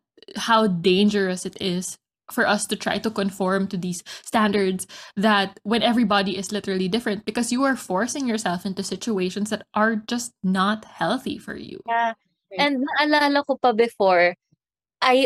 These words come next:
Speaker 2: always used to refuse going out with my friends.
Speaker 1: Oh, God,
Speaker 2: Kasi
Speaker 1: same. <laughs>
Speaker 2: <laughs> 'cause going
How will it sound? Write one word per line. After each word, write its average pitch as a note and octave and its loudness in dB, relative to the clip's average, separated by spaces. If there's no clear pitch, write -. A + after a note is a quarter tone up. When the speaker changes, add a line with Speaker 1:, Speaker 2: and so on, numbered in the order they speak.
Speaker 2:
always C4+ 2
used A#3+ -4
to C4 4
refuse G#3+ 0
going G3 -2
out F3+ 2
with F#3 -2
my F3 2
friends. D#3+ 0
Speaker 1:
Oh, A3 4
God, E3+ -10
Speaker 2:
Kasi A3 -2
Speaker 1:
same. - -
<laughs> - -10
Speaker 2:
<laughs> - -2
'cause D4+ 6
going D#4 4